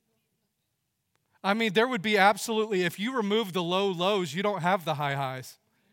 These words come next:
If you remove all the pain and the suffering, listen, uh, you, uh, have, uh, experienced something that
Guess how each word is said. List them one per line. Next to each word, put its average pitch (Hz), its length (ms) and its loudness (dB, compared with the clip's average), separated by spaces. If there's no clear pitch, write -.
If - 240 0
you 247 180 -2
remove 220 460 0
all 208 180 4
the 190 100 -2
pain 202 360 0
and 185 100 -4
the 165 80 -4
suffering, 196 520 -2
listen, 196 420 -4
uh, 160 180 -2
you, 190 420 -4
uh, 165 120 0
have, 165 220 0
uh, 165 300 -4
experienced 202 720 -2
something 185 380 -4
that 160 180 -4